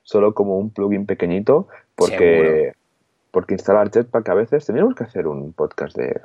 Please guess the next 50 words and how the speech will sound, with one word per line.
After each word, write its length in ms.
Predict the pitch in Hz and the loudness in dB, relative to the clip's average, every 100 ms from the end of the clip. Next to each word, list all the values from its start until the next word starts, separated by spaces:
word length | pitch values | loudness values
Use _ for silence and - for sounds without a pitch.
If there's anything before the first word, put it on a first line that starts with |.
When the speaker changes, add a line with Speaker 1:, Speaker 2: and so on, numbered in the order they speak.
| - | -2
Speaker 1:
un 180 | 113 92 | 0 2
episodio 440 | 80 82 156 90 | 0 2 4 4
de, 300 | 71 50 - - | 4 2 -2 -10
de 160 | - 76 | -6 0
Jetpack, 380 | - - - - | 0 -2 -10 -2
¿qué 80 | 107 | -2
te 100 | 95 | -2
parece? 360 | - 85 - - - | -8 -10 -12 -12 -6
Speaker 2:
Bueno, 420 | 127 139 180 - | 0 0 0 -4
¿no 120 | 233 | -2
lo 80 | 370 | 0
hemos 180 | 370 127 | 0 -2
hecho? 400 | 95 - 170 339 | -4 -6 -4 -4
Pues 160 | - 104 | -6 -6
sí, 120 | 113 | -8
sí, 140 | 123 - | -4 2
Speaker 1:
No, 160 | - | 2
Speaker 2:
ya 60 | 113 | 2
lo 80 | 110 | 0
haremos, 340 | 113 107 143 | -2 -4 -4
Speaker 1:
sí, 100 | - | 0
Speaker 2:
porque 240 | 113 117 127 | 4 4 2
es 60 | |
Speaker 1:
si 60 | 113 | 2
no 40 | 113 | 4
Speaker 2:
esa 80 | |
Speaker 1:
lo 60 | 165 | 4
hemos 120 | 156 | 6
Speaker 2:
relación 280 | 110 113 135 | 4 4 6
Speaker 1:
hecho 80 | 143 | 6
Speaker 2:
amor-odio, 440 | 131 120 117 87 76 | 6 6 2 -2 -6
¿no? 200 | 120 - _ _ _ _ _ _ | -12 -18 _ _ _ _ _ _
Speaker 1:
Exacto, 420 | 208 - 113 110 | -2 0 -2 -2
sí, 260 | 101 101 - | 0 -2 -6
si 160 | - 98 | -4 -2
no 120 | 113 | 0
lo 80 | 127 | 0
hemo-, 300 | 113 104 - | 0 0 2
lo 140 | 107 | 2
hemos 200 | 101 95 | 0 -2
hecho 240 | 104 - 117 | -6 0 2
deberíamos 480 | 101 87 87 92 - | 4 2 2 -2 -2
porque 520 | 107 87 - 87 78 | -2 0 2 4 2
tiene 340 | - 95 92 76 | -2 -4 -2 -4
tela 380 | - 82 92 | 0 2 2
este, 280 | 95 - 80 76 | 2 0 -2 2
ha 60 | |
evolucionado 440 | 127 185 - 87 78 | 2 2 2 0 0
bastante 400 | 85 101 117 110 | -2 -6 -6 -6
en 160 | 98 | -6